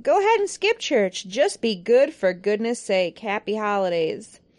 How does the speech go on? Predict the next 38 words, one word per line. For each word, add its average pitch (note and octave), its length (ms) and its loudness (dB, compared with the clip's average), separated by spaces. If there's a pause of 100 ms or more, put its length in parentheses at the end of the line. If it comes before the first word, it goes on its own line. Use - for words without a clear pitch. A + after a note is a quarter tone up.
(340)
And F3 80 -6
it's F3+ 160 -8
got G3+ 200 -2
Santa A3+ 500 0
on F#3+ 280 -2
there, G3 300 0
and G3+ 80 -2
he's F#3+ 120 -8
got G#3 140 -2
his F3+ 180 -10
finger G#3+ 600 -2 (160)
up G3 200 -4
by G#3 220 0
his G3+ 200 -4
face. A3 760 0 (400)
And G#3 440 -2
let's B3+ 200 -4
see, A#3+ 160 -4
what's B3+ 220 2
another C4 340 2
one? G3 560 -2 (240)
"Dear D4+ 220 -2
Santa, C4 480 0
all A3 260 4
I D4 120 6
want C#4 340 -2
for B3 160 -4
Christmas C4+ 480 -2
is G#3 80 -6
to G3+ 140 -4
skip - 380 -8
church. A3 460 -2
I'm A3 220 -4
too C4+ 260 -8
old A#3+ 240 4
for A3 160 -8
fairy F#3+ 400 -2
tales." G2+ 760 -6